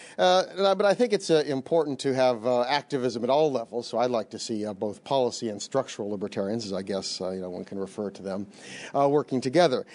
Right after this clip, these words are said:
'Cause it strikes me that, uh, what one has is a need for both of them. That, uh, the question is, uh, let us assume that structural libertarians can create something new. The question is how to protect it. The question is how to make it succeed. The question is how to,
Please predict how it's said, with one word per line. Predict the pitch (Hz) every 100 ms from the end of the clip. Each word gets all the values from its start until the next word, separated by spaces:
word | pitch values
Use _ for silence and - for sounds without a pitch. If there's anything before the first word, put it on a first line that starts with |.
| - -
'Cause | 151
it |
strikes | - - 196 185 165
me | 156
that, | 139 139 -
uh, | 135 127
what | 127 135 147
one | 139 120
has | 110 165 196 175 135 120
is | 127 120
a | 123
need | 120 131 123
for | 131
both | 107 139 -
of | 92
them. | 85 82 _ - - - -
That, | - 120 120
uh, | 123 123
the | 120
question | - 180 170 - 139
is, | 135 151 139 117
uh, | 139 147 151
let | 151 170
us | 165 139
assume | - - 214
that | 165
structural | - - 160 - 143
libertarians | 131 123 123 123 120
can | - 117
create | - 127 123
something | - 113 110
new. | 131 165
The | 131
question | - 123 117
is | 98
how | 101
to | -
protect | - 170 180 -
it. | 90 - - -
The | 127
question | - 131 117
is | 123
how | 113
to |
make | 107 104
it | 104
succeed. | - - 165 160
The | 123
question | - 156 -
is | 120
how | 120
to, | 113